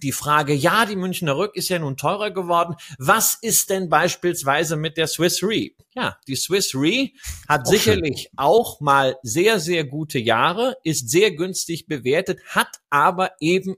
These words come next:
Speaker 1: nicht diese Nachhaltigkeit und diese Stabilität in den Ergebnissen bislang unter Beweis stellen können, die man bei der Münchner Rück und auch bei der Hannover Rück entsprechend schätzt. Das Gleiche gilt auch für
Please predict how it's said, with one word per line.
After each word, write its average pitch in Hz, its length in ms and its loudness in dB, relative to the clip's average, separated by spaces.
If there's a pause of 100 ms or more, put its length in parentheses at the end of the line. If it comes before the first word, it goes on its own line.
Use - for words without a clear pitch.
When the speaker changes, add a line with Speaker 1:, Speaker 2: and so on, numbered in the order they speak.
Speaker 1:
nicht 156 400 -4
diese 160 340 -6
Nachhaltigkeit 139 920 -4
und 139 200 -10
diese 131 240 -4
Stabilität 123 800 -4
in 147 100 -8
den 139 220 -6
Ergebnissen 147 640 -6
bislang 131 320 -6
unter 123 240 -8
Beweis 113 440 -4
stellen 113 440 -6
können, 160 260 0 (360)
die 170 160 -2
man 165 200 0
bei 127 100 -2
der 120 120 -4
Münchner 139 420 -6
Rück 135 160 -8
und 131 160 -6
auch 127 160 -2
bei 117 140 -4
der 110 100 -6
Hannover 110 480 -6
Rück 101 240 -10
entsprechend 107 600 -10
schätzt. 156 340 -2 (260)
Das - 200 0
Gleiche 180 560 2 (260)
gilt 156 340 0
auch 143 480 4
für 139 440 4